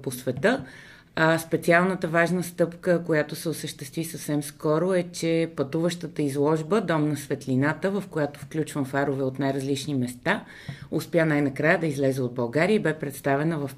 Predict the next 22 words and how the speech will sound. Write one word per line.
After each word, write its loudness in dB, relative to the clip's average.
Прага 2
в -8
продължение 0
на 0
две -4
седмици -4
през -6
декември. -4
Нещо, 2
за -4
което 0
съм 0
много 2
щастлива -2
и 0
много 0
горда, 0
че -12
бях -6
поканена -6
да -8
гостувам -8